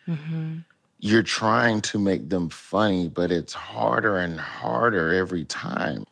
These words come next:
Speaker 2: When you look up and you see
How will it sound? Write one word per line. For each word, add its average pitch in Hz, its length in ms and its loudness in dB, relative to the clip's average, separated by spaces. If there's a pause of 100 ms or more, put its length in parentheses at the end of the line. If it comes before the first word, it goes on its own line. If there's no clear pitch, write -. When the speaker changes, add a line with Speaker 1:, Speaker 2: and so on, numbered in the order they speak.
(920)
Speaker 2:
When 110 180 6
you 156 140 4
look 185 260 2
up 143 220 6
and 104 120 0
you 143 120 0
see 101 500 2